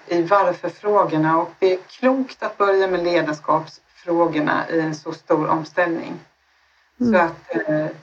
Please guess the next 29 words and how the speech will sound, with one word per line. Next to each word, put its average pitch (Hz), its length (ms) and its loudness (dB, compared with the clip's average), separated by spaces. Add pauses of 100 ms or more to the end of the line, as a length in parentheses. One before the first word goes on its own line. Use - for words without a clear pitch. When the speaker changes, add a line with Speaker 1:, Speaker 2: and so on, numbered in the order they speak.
(420)
Speaker 1:
och 190 300 0
att 196 220 0
man 190 160 2
behöver 180 480 2
vara 165 280 2
många, 214 520 2 (240)
eh, 151 260 -6 (200)
och 170 120 -4
dela, 170 280 2
dela 170 600 2
ordet 175 640 0
och 165 60 -2 (120)
dela 175 200 2
historien 180 760 0
om 147 180 -4
varför 226 720 2
och 175 200 0
vart - 240 -2
vi 165 80 -2
ska. - 480 0 (920)
Så 170 200 4 (240)
att - 220 -12
ledarskapet 196 1000 0
får, 151 480 -2
eh, 147 260 -6
en 190 100 -2
stor - 240 -4
betydelse 208 680 0
för 160 240 0